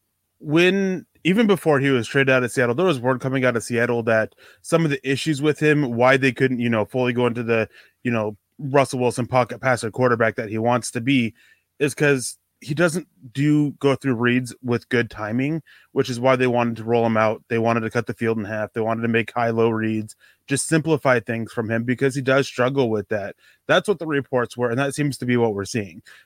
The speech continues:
The more there is that he has to read, the worse off he does. And there is a lot of predetermination before the snap, and we saw that,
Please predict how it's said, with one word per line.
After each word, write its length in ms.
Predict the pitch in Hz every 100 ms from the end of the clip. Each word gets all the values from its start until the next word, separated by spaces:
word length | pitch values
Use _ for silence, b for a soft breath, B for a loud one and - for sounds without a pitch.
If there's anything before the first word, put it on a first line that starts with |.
| B
The 80 | 143
more 220 | 143 156
there 180 | 147 143
is 320 | 131 135 120
that 160 | 131 117
he 140 | 123
has 260 | 127 127 -
to 100 | 120
read, 400 | 120 120 117 117 _
the 120 | 117
worse 320 | 107 117 113 120
off 280 | 117 110
he 120 | 110 104
does. 500 | 107 107 123 143 - b b b b -
And 240 | 131 120
there 120 | 127
is 140 | 143 139
a 60 |
lot 220 | 139 127
of 180 | 120 117
predetermination 840 | 135 127 120 135 127 117 113 131
before 300 | 123 120 117
the 80 | 120
snap, 260 | - 113 117
and 120 | 151
we 80 | 160
saw 180 | 165 160
that, 220 | 156